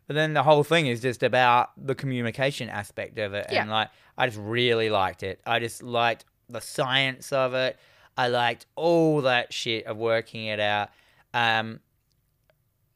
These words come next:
Speaker 1: and the grandeur of the ship. Like, you know, it's, it's there. It's, n-, what are you gonna do?
Speaker 2: Yep.
Speaker 1: Like, you can't get in there. You can't do anything. You know what
Speaker 2: Yeah.
Speaker 1: I mean? It's like, what are you gonna do? Bomb it?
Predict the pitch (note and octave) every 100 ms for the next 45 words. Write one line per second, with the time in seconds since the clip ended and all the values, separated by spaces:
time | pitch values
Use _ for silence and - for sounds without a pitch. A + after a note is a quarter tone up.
0 | _ C3+ C3+ C3+ C3+ B2+ _ _ _ _
1 | _ C#3+ B2 C3+ A#2 C3+ C3 C3 C#3+ C#3+
2 | C#3+ A#2 A#2 G#2+ G#2 G#2 G2+ G2+ - G#2
3 | F2 - - A#2 A2 G#2+ - _ _ _
4 | _ _ _ _ _ C#3+ B2 C3 C#3+ C3+
5 | - - C3+ - C#3 C#3 C3+ C3 - B2
6 | - _ - C#3 C3+ - _ C3+ B2+ C3
7 | B2+ A#2+ A2+ A2+ F#2 - _ - - A2+
8 | A2 G#2+ - _ _ _ _ C3 A#2+ A#2+
9 | A2 G#2 G#2 G2 G#2 B2+ D3+ C3 C3+ A#2
10 | A2+ A2+ G#2+ F#2+ G#2 G2+ A2 D3+ E3+ -
11 | B2+ A2+ A2 A#2+ A#2 A2 G#2+ F#2+ A#2+ C#3
12 | G3+